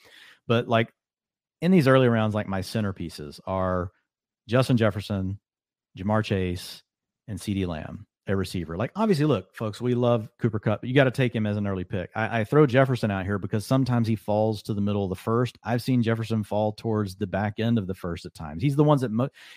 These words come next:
he, he and Chase are the two in the first round that are the most likely, um, to, you're looking up, "Oh, I get to take Jeff-, Justin Jefferson at pick seven." Like, it can happen.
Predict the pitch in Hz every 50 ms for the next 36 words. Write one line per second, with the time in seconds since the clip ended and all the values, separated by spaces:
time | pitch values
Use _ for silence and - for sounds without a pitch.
0 | - _ _ - 160 - - - 156 180 165 147 - - 139 135 131 120 - 113
1 | 107 104 - - 120 120 120 117 104 95 90 - 110 110 107 - 113 101 104 113
2 | 123 127 127 - _ _ _ _ _ _ _ _ - 117 123 120 120 110 107 104
3 | 110 120 117 - 117 98 101 107 107 - 123 123 135 143 156 - _ _ _ _
4 | _ _ - 110 107 104 101 98 95 - - - 107 104 98 98 95 95 95 -
5 | 101 107 101 104 107 113 110 - 110 107 110 113 - _ - 131 135 98 - _
6 | - 101 98 - 101 - - 101 113 107 92 - _ _ _ - _ - 113 110
7 | 107 - 117 123 - - 110 107 - 98 101 101 95 95 - 104 92 92 - -
8 | 98 - - - 85 85 - - - _ _ - 92 - 117 120 - - 101 107
9 | 113 104 95 - - - -